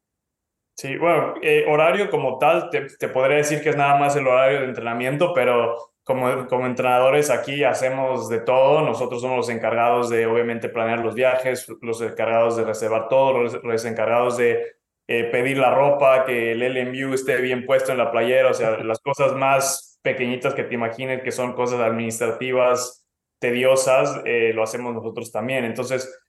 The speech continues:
Speaker 1: yo llego a mi casa después de las cuatro, cinco, seis horas de entrenamiento que tenemos y, y, y hago las cosas administrativas. Hay días que termino temprano, hay días que,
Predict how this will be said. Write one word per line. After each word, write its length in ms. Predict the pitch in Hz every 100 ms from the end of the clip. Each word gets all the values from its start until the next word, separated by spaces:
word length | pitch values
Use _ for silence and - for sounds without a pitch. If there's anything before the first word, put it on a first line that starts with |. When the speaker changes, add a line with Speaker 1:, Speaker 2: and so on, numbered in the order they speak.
| _ _
Speaker 1:
yo 100 | 131
llego 200 | 135 135
a 80 | 139
mi 140 | 139
casa 280 | 135 131 143
después 360 | 120 - 123 123
de 80 |
las 240 | 123 120 -
cuatro, 340 | 123 123 117
cinco, 340 | 117 123 120 117
seis 220 | 123 117
horas 200 | 120 120
de 60 |
entrenamiento 480 | 113 110 117 120 120
que 100 | 117
tenemos 520 | 120 117 123 143 147
y, 60 | 135
y, 600 | 120 117 - 113 113 -
y 60 | 117
hago 220 | 117 120
las 180 | 113 -
cosas 300 | 123 117 117
administrativas. 800 | 110 110 110 110 - 123 127 127
Hay 140 | 117
días 240 | 110 110 110
que 100 | 113
termino 380 | 104 110 110
temprano, 500 | 107 107 120 127 143
hay 100 | 120 113
días 260 | 117 113
que, 400 | - 113 110 107